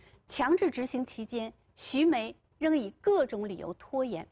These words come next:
不履行判决。法官将她列入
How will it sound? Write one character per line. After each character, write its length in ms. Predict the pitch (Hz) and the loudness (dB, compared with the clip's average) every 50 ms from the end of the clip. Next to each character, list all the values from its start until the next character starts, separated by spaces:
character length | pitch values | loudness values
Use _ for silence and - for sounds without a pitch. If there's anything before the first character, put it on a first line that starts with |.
| _ | _
不 120 | - 240 208 | -8 -6 -6
履 120 | 190 160 | -6 -6
行 220 | - - 175 180 185 | -8 -8 -8 -8 -8
判 300 | - - - 254 190 175 | -8 -6 -6 -6 -6 -6
决。 220 | - - - - - _ _ _ _ _ _ _ _ | -10 -14 -20 -20 -20 _ _ _ _ _ _ _ _
法 300 | - - 277 226 196 175 | -6 -4 -2 -2 -2 -4
官 300 | - 277 285 294 277 269 _ | -2 -2 -2 -2 -2 -6 _
将 180 | - 262 254 | 0 0 0
她 120 | 254 262 247 | 0 -2 -4
列 200 | 247 269 254 220 | -2 -2 -2 -2
入 200 | 202 196 - | -4 -4 -8